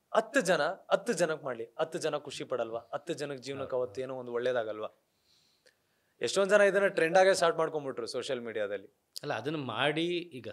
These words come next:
Speaker 2: see, ನೀವು ಸೋಷಿಯಲ್ ಮೀಡಿಯಾದಲ್ಲಿ ಮಾಡ್ತಾ ಇದ್ರೆ, ನೀವು ಹೇಳಿದ ಒಂದು ಐವತ್ತು ಸಾವಿರ ಮೆಸೇಜ್ ಬರುತ್ತೆ, ಐವತ್ತು ಸಾವಿರದಲ್ಲಿ ಒಂದು ಐದರಿಂದ ಹತ್ತು ಜನಕ್ಕೆ ನೀವು ಮಾಡ್ಬೋದು.
Speaker 1: ಹೌದು.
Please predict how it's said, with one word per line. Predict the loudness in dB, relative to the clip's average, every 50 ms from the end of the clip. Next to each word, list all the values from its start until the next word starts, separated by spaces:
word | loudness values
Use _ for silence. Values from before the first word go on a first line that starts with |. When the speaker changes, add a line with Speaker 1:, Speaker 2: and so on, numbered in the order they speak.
| -16 -18
Speaker 2:
see, | -20 -20 -20 -20 -18 -14
ನೀವು | -14 -8 -6
ಸೋಷಿಯಲ್ | -4 -4 -4 -4 -4 -2
ಮೀಡಿಯಾದಲ್ಲಿ | -2 -2 -2 -2
ಮಾಡ್ತಾ | -4 -6 -6 -6 -6 -6
ಇದ್ರೆ, | -6 -6 -6 -6
ನೀವು | -8 -8 -6
ಹೇಳಿದ | -6 -6 -6
ಒಂದು | -8 -8 -8 -8
ಐವತ್ತು | -8 -8 -8 -8
ಸಾವಿರ | -6 -6 -6 -6
ಮೆಸೇಜ್ | -8 -8 -10 -8 -8 -6 -6 -8
ಬರುತ್ತೆ, | -10 -12 -12 -10 -10 -8
ಐವತ್ತು | -6 -6 -8 -6 -6
ಸಾವಿರದಲ್ಲಿ | -6 -6 -6 -6 -6 -8 -8
ಒಂದು | -8 -6
ಐದರಿಂದ | -8 -8 -8 -8 -10 -10
ಹತ್ತು | -10 -12 -12 -12 -10 -10
ಜನಕ್ಕೆ | -10 -10 -12 -14
ನೀವು | -14 -12
ಮಾಡ್ಬೋದು. | -12 -14 -14 -16 -18 -20 -20 -6
Speaker 1:
ಹೌದು. | 0 4 4 4 4 4